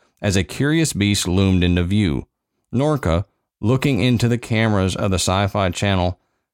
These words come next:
said that only about twenty feet in front of her was the strangest, most terrifying animal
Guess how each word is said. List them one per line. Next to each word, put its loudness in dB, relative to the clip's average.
said 0
that -2
only 0
about 0
twenty -2
feet -2
in 0
front -2
of -2
her -2
was 0
the 0
strangest, 0
most 0
terrifying 0
animal 0